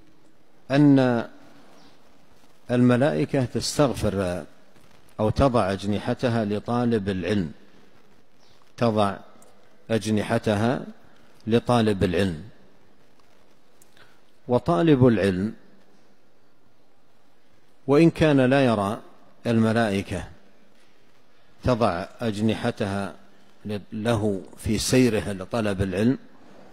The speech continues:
ولا يراها أيضًا وهي تحف مجلس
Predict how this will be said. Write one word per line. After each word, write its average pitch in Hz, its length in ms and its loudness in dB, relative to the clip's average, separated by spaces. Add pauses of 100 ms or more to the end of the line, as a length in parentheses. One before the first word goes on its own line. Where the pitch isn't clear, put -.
(720)
ولا 143 440 6
يراها 127 600 2
أيضًا 123 480 2 (1000)
وهي 113 240 2
تحف - 760 -4 (260)
مجلس 113 640 0